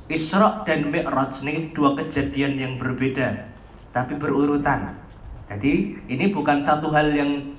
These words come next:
jadi satu, enggak. Rangkaiannya, tapi dua kegiatan. Jadi dua kegiatan tapi berangkai. Wis nek wong kaya nikahan niku resepsi, eh, apa sadurunge resepsi ana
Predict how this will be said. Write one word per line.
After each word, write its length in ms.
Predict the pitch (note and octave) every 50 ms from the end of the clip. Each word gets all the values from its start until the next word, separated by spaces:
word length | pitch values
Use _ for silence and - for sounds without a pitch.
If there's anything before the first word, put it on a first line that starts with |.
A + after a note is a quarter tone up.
| -
jadi 240 | - D3 C#3+ D3+ D3
satu, 400 | C#3+ E3 E3 F3+ F3+ F3 - -
enggak. 480 | - C#3 E3+ G3 G3 C3+ - - - - - - - - - - - - - - - - - - - - - - - - -
Rangkaiannya, 1200 | - D#3+ F#3+ F#3+ F#3 F3+ F3 F3+ F3 F3+ E3+ E3+ E3+ E3 E3 D#3 C#3+ C#3+ B2+ B2 A#2+ A#2+ B2+ D3+ F#3+ - - - - - - - -
tapi 480 | - C#3+ C#3+ C#3+ - A3 A#3 A#3+ A#3 -
dua 480 | G3+ G3+ F#3 E3+ D#3+ D#3 D3 C#3+ -
kegiatan. 800 | D3 C#3+ - - D3 C#3 A#2+ A2 G2+ - - F#2 E2+ E2+ E2+ - - - - - - - - - - - - - - - - - - - -
Jadi 200 | - G2+ G#2 C#3 D3 - D3
dua 160 | D3 C#3+ C#3
kegiatan 640 | C#3+ C#3+ C#3+ - D3+ C#3+ B2+ B2 - D#3+ D#3+ E3+ D#3+
tapi 160 | D#3 D#3+ F#3+ F#3+ -
berangkai. 640 | D#3+ - C#3 C#3+ C3+ B2+ B2+ B2+ - C3+ B2+ A2+ G#2 G2+ G2+ G2+ - - - - - -
Wis 220 | - G#2 G2+ G2+ A2+
nek 320 | A#2+ C3 B2+ C#3+ C#3+ C#3
wong 260 | C#3 C3+ C3+ C3+ -
kaya 320 | C3+ C3+ C3+ C3+ C3+ C3+ C3+ C3
nikahan 420 | C3+ C3+ C3 C3+ B2+ - C#3+ C3+
niku 480 | C3+ C#3 C3+ C3 D#3+ F#3 G3+ G#3 - - - - - - - - - -
resepsi, 560 | - B2+ A#2+ - C#3 B2 A#2 - - - -
eh, 160 | C3+ C3 C3
apa 160 | C#3 C#3 - -
sadurunge 480 | - A2+ - - D3+ D3 C3+ C3 C#3
resepsi 540 | C3+ C#3+ C#3 C#3 D3 B2+ - - - F3 F3
ana 420 | D#3 C#3 C#3+ D#3 F#3+ G3+ G#3 -